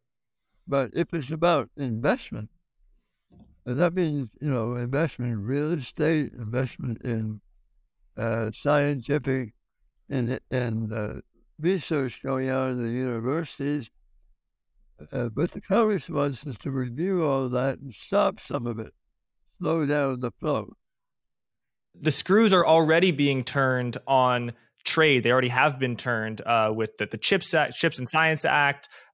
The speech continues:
Speaker 2: and that, that's trade. That's the, the transaction of goods. But when it comes to the flow of capital, of foreign investment into China, that hasn't happened yet. But you're saying that's being worked on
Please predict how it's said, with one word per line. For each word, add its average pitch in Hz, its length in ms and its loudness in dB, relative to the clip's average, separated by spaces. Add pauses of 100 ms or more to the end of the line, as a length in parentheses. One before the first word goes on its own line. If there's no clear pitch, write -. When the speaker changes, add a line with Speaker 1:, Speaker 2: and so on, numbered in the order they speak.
Speaker 2:
and 127 480 2 (320)
that, 135 140 2
that's 170 260 4
trade. 131 500 4
That's 139 180 2
the, 139 140 0
the 143 160 -8
transaction 135 440 0
of 107 80 -8
goods. 135 220 2
But 127 80 -2
when 135 60 2
it 131 80 -2
comes 170 240 2
to 170 40 0
the 143 100 2
flow 147 360 4
of 117 240 -2
capital, 113 640 2 (240)
of 123 140 0
foreign 151 260 2
investment 143 420 0
into 123 160 0
China, 117 400 0 (340)
that 175 140 6
hasn't 160 280 2
happened 143 360 2
yet. 143 220 4
But 131 80 -2
you're 143 140 2
saying 139 240 2
that's 135 180 4
being 127 260 0
worked 135 300 0
on 120 300 4